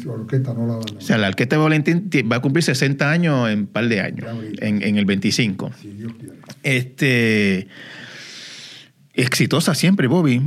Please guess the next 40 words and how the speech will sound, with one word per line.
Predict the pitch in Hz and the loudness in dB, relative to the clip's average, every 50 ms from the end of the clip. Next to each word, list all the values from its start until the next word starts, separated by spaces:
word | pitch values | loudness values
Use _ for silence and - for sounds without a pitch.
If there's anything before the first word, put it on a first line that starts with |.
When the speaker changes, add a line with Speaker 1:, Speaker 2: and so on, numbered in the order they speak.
| - - - | 0 0 0
Speaker 2:
Eh, | 104 104 101 98 98 98 98 101 | 2 2 2 4 2 2 2 2
Speaker 1:
Sí, | 98 | 2
Speaker 2:
usted | 101 - - 107 113 | 0 2 2 2 4
ha | |
Speaker 1:
sí. | 135 | 4
Speaker 2:
mantenido | 180 190 196 190 175 185 175 170 | 4 4 4 4 4 4 4 4
siempre... | 165 190 175 190 190 202 180 160 147 135 127 113 107 104 92 85 - - - - _ _ _ _ _ _ _ _ _ _ _ - | 4 4 2 4 2 2 2 4 4 4 2 2 2 0 0 -2 -4 -8 -12 -20 _ _ _ _ _ _ _ _ _ _ _ -2
Desde | 131 123 104 98 101 104 92 | 0 0 0 2 0 0 0
que | 110 | 0
empezó, | 101 95 - 101 - - 117 147 190 196 190 170 147 123 113 - - - | -2 0 0 -2 0 2 2 2 4 2 2 2 2 0 0 -2 -4 -2
este, | - 120 110 - - - - 110 104 98 95 95 92 95 92 92 | -2 -2 -2 -2 -4 -2 0 2 2 2 2 0 0 0 0 0
lo-, | 95 95 92 | 0 0 -2
desde | 87 95 104 92 98 | -2 -2 -2 -2 -2
los | 101 95 - - | -2 -4 -2 -2
tiempos | - 123 131 127 147 170 160 | 0 0 0 2 0 0 2
de | 160 160 156 151 | 2 2 2 2
Soy | 135 - 160 151 | 2 2 2 2
Boricua | 147 143 127 123 143 165 175 - - 160 143 135 127 | 2 2 2 2 2 2 2 0 0 0 0 2 2
y, | 123 | 2
y, | 117 117 120 117 113 110 107 104 101 104 104 104 107 107 107 101 - | 2 2 2 2 2 4 4 4 2 2 2 2 2 4 2 2 0
y, | - - 120 107 101 98 107 110 107 | 0 0 2 2 2 2 0 0 -2
y | |
Pira-, | 95 104 110 101 98 104 127 139 | 0 2 2 2 2 2 0 0
¿cómo | 120 - 175 | 0 2 2
es? | 202 180 143 127 | 2 2 2 0
Pirata | 127 120 113 117 120 147 | 2 0 0 2 2 2
de | 139 139 | 2 2
la | 135 131 120 | 2 2 2
Speaker 1:
Pirata | 123 127 139 | 2 2 2
Speaker 2:
Mar, | 151 160 165 170 | 2 2 2 0
Speaker 1:
de | 165 | 0
la | 135 131 127 | 0 -2 -2
Mar. | 120 120 127 131 135 135 131 | -2 -2 -2 -2 -2 -2 -2
Speaker 2:
con | 131 131 110 107 | 0 0 2 2
Marvin | 110 110 110 110 107 | 2 2 2 0 0
Santiago, | 101 107 98 95 123 139 185 180 | 0 0 0 2 2 2 2 2
siempre | - 165 165 160 196 | 2 0 0 2 0
ha | 196 | 2
tenido | 185 180 175 143 123 | 2 2 4 2 2
éxito. | 131 135 135 - 123 95 - - - | 2 2 0 0 -2 -2 -4 -6 -10